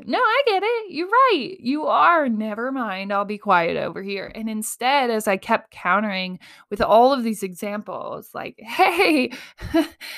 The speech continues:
these seventy athletes will probably go change other people's lives. So isn't that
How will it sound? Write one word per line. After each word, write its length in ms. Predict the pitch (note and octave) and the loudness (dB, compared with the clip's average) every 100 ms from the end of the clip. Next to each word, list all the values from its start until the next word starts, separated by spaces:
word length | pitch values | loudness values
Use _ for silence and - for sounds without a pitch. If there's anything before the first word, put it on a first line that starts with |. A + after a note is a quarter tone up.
| - - - - - - _ D4 | -18 -20 -20 -20 -20 -20 _ 0
these 340 | D#4 F#4+ F#4+ | 4 4 2
seventy 540 | - F#4+ F4+ E4+ D#4 | 4 4 4 2 2
athletes 680 | D#4 F4+ G4+ D#4+ D#4+ D4 - - - | 4 4 2 -4 -4 -6 -12 -20 -14
will 140 | - D4+ | -10 -8
probably 640 | - F4+ G4+ A4 F4 D#4+ | 2 6 6 4 0 -4
go 720 | B3 C#4 D#4 F4 C#4 C#4+ D#4 - _ _ _ _ - | 2 4 6 6 4 0 -6 -10 _ _ _ _ -14
change 280 | - D#4 D#4+ | -8 -2 0
other 240 | F4 A#4+ | 2 0
people's 360 | F4 C#4 G#3 - | -2 -4 -6 -8
lives. 240 | F3 D3+ | -10 -8
So 200 | - C4 - | -4 -4 -4
isn't 360 | C#4 D4 D4+ | -8 -6 -4
that 300 | B3+ B3 A3+ | -4 -4 -4